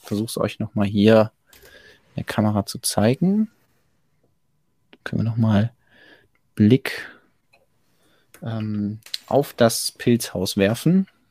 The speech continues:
Ist, äh, vielleicht ein bisschen gerupft, ähm,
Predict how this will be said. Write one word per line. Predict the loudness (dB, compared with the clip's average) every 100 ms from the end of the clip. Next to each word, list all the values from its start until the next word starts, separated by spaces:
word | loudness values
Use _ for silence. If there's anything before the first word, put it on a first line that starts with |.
| _ _ _ _ _ _ _ _ _ _ _ _ _ _ _ _ _ _ _ _
Ist, | -14 -6
äh, | -4 -4
vielleicht | -2 -2
ein | 0
bisschen | 2 2 4
gerupft, | 2 0 -2 -6 -2
ähm, | -2 -2 -4 -6